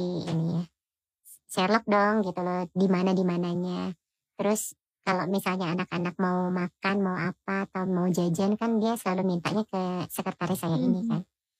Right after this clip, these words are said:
Speaker 1: Jadi ibaratnya sekarang dia backup saya lah, gitu. Jadi ya alhamdulillah saya masih dilindungin ya.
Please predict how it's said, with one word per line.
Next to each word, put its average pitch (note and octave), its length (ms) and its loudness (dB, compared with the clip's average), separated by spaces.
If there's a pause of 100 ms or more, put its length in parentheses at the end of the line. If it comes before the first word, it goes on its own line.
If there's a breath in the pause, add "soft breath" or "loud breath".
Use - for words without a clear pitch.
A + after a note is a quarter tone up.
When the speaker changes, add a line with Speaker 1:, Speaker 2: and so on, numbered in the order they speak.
(520)
Speaker 1:
Jadi G3 220 0 (100)
ibaratnya F#3 560 0 (160)
sekarang G#3 560 -2 (1400)
dia A3 160 6
backup F#3+ 320 0
saya D3+ 320 -2
lah, C3+ 120 -10 (760)
gitu. - 340 -16 (380)
Jadi E3+ 180 -6 (460)
ya E3+ 120 -2 (120)
alhamdulillah F3+ 800 -2 (960)
saya F#3 480 0
masih F#3 800 -2 (1600)
dilindungin G#3 960 2
ya. D4+ 40 -10